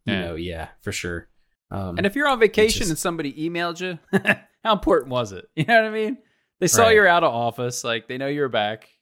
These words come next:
Speaker 2: They can hit you again. I don't know. It's might be the wrong way to look at it, but <laughs> like, "Yo, I was
Speaker 1: Yeah.
Speaker 2: calling, man. Email me again if you need me." <laughs> You know what I mean?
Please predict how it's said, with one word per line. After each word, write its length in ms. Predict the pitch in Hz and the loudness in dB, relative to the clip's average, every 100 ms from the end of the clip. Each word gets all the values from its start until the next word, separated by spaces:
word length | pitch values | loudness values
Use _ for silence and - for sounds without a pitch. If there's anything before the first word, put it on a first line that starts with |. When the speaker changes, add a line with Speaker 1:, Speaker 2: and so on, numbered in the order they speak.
| _ - | _ -14
Speaker 2:
They 80 | |
can 140 | 196 254 | -10 -8
hit 160 | 123 - | -8 -10
you 100 | 95 | -14
again. 400 | 87 85 90 107 - | -12 -14 -14 -14 -8
I 100 | 110 | -8
don't 100 | 90 | -8
know. 100 | 92 | -12
It's 260 | 98 - - _ _ | -14 -14 -16 _ _
might 140 | 107 101 | -14 -10
be 60 | |
the 80 | 98 | -8
wrong 180 | 95 92 | -6 -8
way 100 | 87 | -10
to 80 | 85 | -12
look 220 | 90 - | -12 -12
at 160 | 80 | -12
it, 140 | 80 78 | -14 -16
but 260 | 80 82 _ - | -16 -18 _ -20
<laughs> 460 | - - 123 _ | -14 -12 -14 _
like, 200 | 147 131 | -10 -2
"Yo, 100 | 139 | 0
I 120 | 101 165 | 2 0
was 160 | 156 | -2
Speaker 1:
Yeah. 60 | 87 | -4
Speaker 2:
calling, 280 | 113 110 95 | -4 -4 -8
man. 160 | 92 | -10
Email 240 | 117 147 139 | -8 -6 -6
me 140 | 131 | -6
again 280 | 117 110 110 | -8 -6 -8
if 120 | 110 - | -8 -12
you 60 | |
need 220 | 107 107 | -12 -12
me." 200 | 98 101 - _ | -12 -14 -16 _
<laughs> 40 | - _ - 104 | -20 _ -20 -12
You 60 | - | 2
know 140 | 202 185 | 4 4
what 100 | 180 | 2
I 40 | |
mean? 160 | 185 | -2